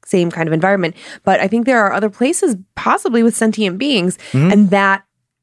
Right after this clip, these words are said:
Speaker 1: makes me uncomfortable. It's the fear of the unknown, and what are they doing, and are they gonna come for us? And
Speaker 2: Yeah.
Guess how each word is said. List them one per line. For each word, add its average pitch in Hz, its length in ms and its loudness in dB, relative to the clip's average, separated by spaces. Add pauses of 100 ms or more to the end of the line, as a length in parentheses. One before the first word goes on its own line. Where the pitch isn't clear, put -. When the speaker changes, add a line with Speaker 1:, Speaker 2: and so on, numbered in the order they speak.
(160)
Speaker 1:
makes 190 240 4
me 180 80 0
uncomfortable. 165 600 -2
It's - 160 -2
the 175 120 0
fear 240 320 2
of 214 80 0
the 208 120 -2
unknown, 156 480 0
and 170 180 -2
what 220 140 4
are 240 60 0
they 202 140 0
doing, 170 340 -2
and 165 160 -6
are 233 180 2
they 226 140 2
gonna 185 180 -2
come 170 240 -4
for 160 220 -2
us? 151 300 -2
And 151 280 -6
Speaker 2:
Yeah. 95 340 0